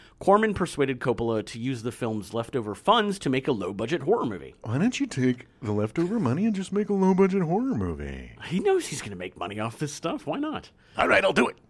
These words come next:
Speaker 1: Uh, <laughs> Coppola wrote a brief draft in one night, incorporating elements from Hitchcock's Psycho, and the result impressed Corman enough to give the go-ahead.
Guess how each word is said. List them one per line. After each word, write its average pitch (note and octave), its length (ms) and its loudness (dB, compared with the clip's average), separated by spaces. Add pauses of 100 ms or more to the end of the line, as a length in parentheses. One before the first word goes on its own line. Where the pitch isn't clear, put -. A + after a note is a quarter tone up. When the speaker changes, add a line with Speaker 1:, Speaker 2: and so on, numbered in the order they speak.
(180)
Speaker 1:
Uh, C#3 220 4
<laughs> - 180 -2 (320)
Coppola G3 340 4
wrote E3+ 220 8
a D3 80 6
brief C#3+ 300 -2
draft D3 400 2
in A#2 240 -4
one G#3+ 200 2
night, A#2+ 240 0 (260)
incorporating C#3 440 0
elements A#2+ 300 0
from G#2 140 -8
Hitchcock's - 440 -6
Psycho, F#3 480 2
and A#2+ 140 -4
the A2+ 60 -4
result A#2+ 280 -2
impressed C3 300 -4
Corman A#2 260 -2
enough G2+ 200 -6
to - 60 -10
give F2+ 260 -8
the B2+ 40 -8
go-ahead. D3 400 -2